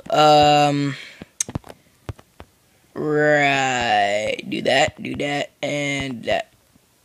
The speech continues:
If you were wondering what I was just doing, I was quoting this funny commercial. So, so, <laughs> here's what happens. A guy walks into a bar, no. So, this guy was, like, he was at, like, this crazy party or something, and, um,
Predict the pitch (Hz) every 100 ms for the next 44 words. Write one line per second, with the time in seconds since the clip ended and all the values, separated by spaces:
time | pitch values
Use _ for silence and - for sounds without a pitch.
0 | _ - 151 - 156 156 151 165 185 175
1 | 170 160 156 151 143 - 143 - 190 185
2 | 180 196 - - - - - - 156 151
3 | - - 175 165 160 156 - 139 143 -
4 | - 156 151 - 151 170 170 139 143 151
5 | _ - - - 170 170 208 175 - _
6 | - - - 226 196 202 180 160 147 139
7 | 139 - - - - 143 190 202 196 196
8 | 180 175 156 147 139 131 - - - -
9 | - - 180 175 165 160 156 151 151 151
10 | 160 - 190 196 185 - 165 151 - 156
11 | 160 165 160 165 131 156 - - - 156
12 | 147 143 139 143 143 143 135 143 139 143
13 | 147 147 139 143 143 143 143 143 143 143
14 | 139 139